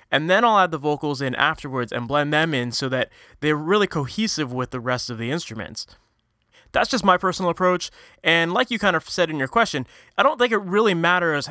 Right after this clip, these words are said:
which approach you do, if you do vocals first or vocals last, as long as you end up making a great sounding mix in the end. But for me personally,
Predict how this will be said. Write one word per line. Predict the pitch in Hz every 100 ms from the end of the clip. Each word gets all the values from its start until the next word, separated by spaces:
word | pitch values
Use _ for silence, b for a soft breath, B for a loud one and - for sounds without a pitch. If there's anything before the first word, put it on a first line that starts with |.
| -
which | 143 185 -
approach | - - 160 139
you | 135
do, | 165
if | 117
you | 123
do | 123
vocals | 127 139 135
first | - 147 139 -
or | 127
vocals | 123 120 120 110
last, | 160 143 - B B -
as | 131
long | 180 226
as | 156
you | 151
end | 147
up | 135
making | 135 131 127 127
a | -
great | 110 127
sounding | 120 127 113
mix | 110 113 -
in |
the | 104 107
end. | 143 120 214 - b b b b
But | - 202 -
for | 208
me | 233 247
personally, | 233 220 220 214 196